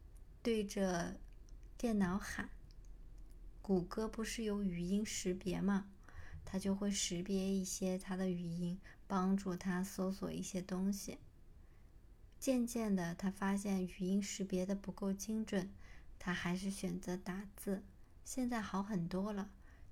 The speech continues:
基本上发短信是没有什么问题的。所以我有时候想，这就是水到渠成吧。就是有些东西真的是需要时间。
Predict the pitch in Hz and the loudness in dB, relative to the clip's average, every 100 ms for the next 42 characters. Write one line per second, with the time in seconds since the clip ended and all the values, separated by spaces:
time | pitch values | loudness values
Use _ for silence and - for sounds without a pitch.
0 | - - 240 196 180 190 175 190 208 214 | -10 -4 0 0 2 2 2 0 -2 -2
1 | 208 175 190 220 208 202 190 202 196 196 | 0 -2 -2 -4 -2 0 2 2 0 0
2 | 170 170 185 180 - - - 214 - - | 0 0 0 0 -4 -8 -6 -8 -10 -18
3 | - - - - - - - - 240 247 | -18 -18 -16 -16 -16 -18 -18 -4 0 2
4 | 240 240 226 196 208 202 220 208 202 180 | 2 2 0 0 -4 -2 -4 -2 0 0
5 | 196 - - - - - - 233 226 208 | -2 -10 -18 -18 -18 -12 -4 -2 0 -2
6 | 202 202 - 170 190 185 190 - 180 - | -2 -2 0 0 2 0 -2 -4 -4 -2
7 | 175 160 170 175 214 - - - - - | -2 0 0 -2 -4 -12 -16 -16 -16 -16
8 | - - - - - 214 233 220 180 180 | -16 -14 -16 -14 -12 -6 -2 0 2 2
9 | 196 214 233 233 190 190 - 220 226 214 | 2 2 0 0 -2 -2 0 0 0 -2
10 | 208 - 214 208 202 196 - 170 - 196 | -4 -2 0 4 4 2 0 0 0 4
11 | 196 196 | 4 2